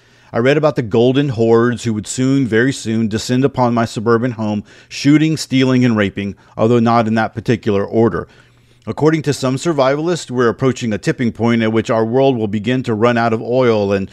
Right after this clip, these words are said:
we'll be thankful to have two rocks to rub together to create heat. Then there were tales of a hidden planet, Planet X, on its way to destroy Earth. In my early prepping years, there were days I wasn't so sure I even wanted to survive such scen-,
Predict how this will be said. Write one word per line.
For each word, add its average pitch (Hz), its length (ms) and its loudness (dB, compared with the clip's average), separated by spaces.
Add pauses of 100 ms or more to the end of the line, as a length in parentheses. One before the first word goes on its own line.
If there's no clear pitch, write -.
(220)
we'll 110 80 -4
be 117 140 2
thankful 135 460 0
to 117 100 -2
have 107 160 0
two 127 200 -4
rocks 117 360 -2
to 120 80 -6
rub 120 200 2
together 104 340 -2
to 113 120 -6
create 110 460 -2
heat. 117 340 -6 (460)
Then 143 260 0
there 131 140 4
were 120 120 -2
tales 131 440 0
of 131 100 0
a 127 60 0
hidden 131 260 -2
planet, 131 480 -6
Planet 123 380 -4
X, - 400 -6
on 110 120 -4
its 107 160 -8
way 117 260 2
to 120 180 -4
destroy 117 560 0
Earth. 104 340 -2 (760)
In 135 140 -2
my 143 180 2
early 180 320 2
prepping 143 480 0
years, 110 380 2
there 123 100 0
were 113 80 0
days 135 560 2
I 120 100 0
wasn't 131 380 0
so 151 180 0
sure 120 340 -2
I 110 80 -2
even 117 400 0
wanted 117 300 0
to 123 120 -4
survive 104 560 -2
such - 240 -6
scen-, 107 240 -4